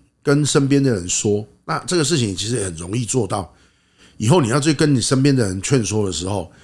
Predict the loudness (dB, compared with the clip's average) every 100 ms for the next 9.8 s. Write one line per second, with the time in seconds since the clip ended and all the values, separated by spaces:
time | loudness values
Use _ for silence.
0 | -20 _ _ -10 -2 -2 0 -2 -4 -4
1 | -4 -4 -4 -6 -6 -4 -2 -2 0 0
2 | 0 -4 -4 -4 -4 -6 -12 _ _ _
3 | _ _ -6 -4 -4 0 4 6 6 4
4 | -4 -6 -10 -8 -6 -4 -4 -2 -2 -2
5 | -6 -10 _ _ _ _ _ _ _ _
6 | _ _ -2 2 2 2 0 0 0 0
7 | 0 0 0 -2 -8 _ _ _ 0 2
8 | 4 0 -4 -4 -8 _ _ _ _ -4
9 | 2 2 4 4 4 4 2